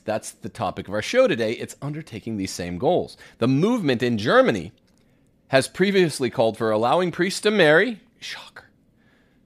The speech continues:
women to become deacons, another shocker, and the, for same-sex couples to receive the church's blessing. Shocker. Now, things get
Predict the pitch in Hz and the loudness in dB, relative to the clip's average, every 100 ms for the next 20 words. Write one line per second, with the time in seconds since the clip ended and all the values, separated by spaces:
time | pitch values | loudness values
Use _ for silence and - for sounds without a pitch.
0 | _ 123 131 165 160 170 156 160 151 135 | _ -4 0 2 2 0 -4 -2 0 0
1 | 123 156 175 - - 110 110 104 95 90 | 0 -2 -4 -8 -4 -2 -2 -2 -4 -4
2 | 98 101 _ - - 117 113 104 90 _ | -6 -10 _ -20 -6 -2 -2 -4 -8 _
3 | _ _ _ _ 139 117 - 160 180 170 | _ _ _ _ -6 -2 -2 -2 -2 -4
4 | - - 117 117 113 - 120 - 107 98 | -4 -4 -4 -4 -10 -6 -6 -6 -6 -6
5 | 107 98 98 90 101 98 104 160 185 87 | -8 -10 -10 -10 -12 -6 -2 -2 -2 -8
6 | 67 - _ _ _ _ _ _ _ - | -12 -20 _ _ _ _ _ _ _ -20
7 | _ _ - 90 190 - - _ - _ | _ _ -12 -8 -8 -8 -20 _ -20 _
8 | _ _ _ _ _ - 120 87 - _ | _ _ _ _ _ -6 -6 -6 -12 _
9 | _ _ _ _ _ _ _ _ _ _ | _ _ _ _ _ _ _ _ _ _
10 | _ _ _ _ - - 90 92 - _ | _ _ _ _ -14 -6 -4 -4 -8 _
11 | - 82 76 | -8 -6 -6